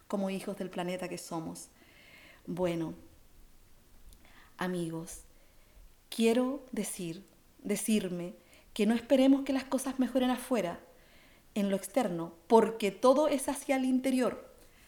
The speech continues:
Varias veces, cuando voy al supermercado o caminando, así como les comentaba, por la orilla del mar, me he preguntado, ¿en qué momento llegamos a esto? Y las respuestas solo las puedo buscar en mí misma.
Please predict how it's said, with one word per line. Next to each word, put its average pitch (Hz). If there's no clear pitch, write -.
Varias 240
veces, 233
cuando 190
voy 202
al 208
supermercado 185
o 202
caminando, 226
así 214
como 214
les 202
comentaba, 208
por 202
la 190
orilla 208
del 185
mar, 220
me 202
he 196
preguntado, 190
¿en 190
qué 240
momento 269
llegamos 269
a 269
esto? 294
Y 226
las 240
respuestas 330
solo 302
las 277
puedo 311
buscar 294
en 285
mí 262
misma. 190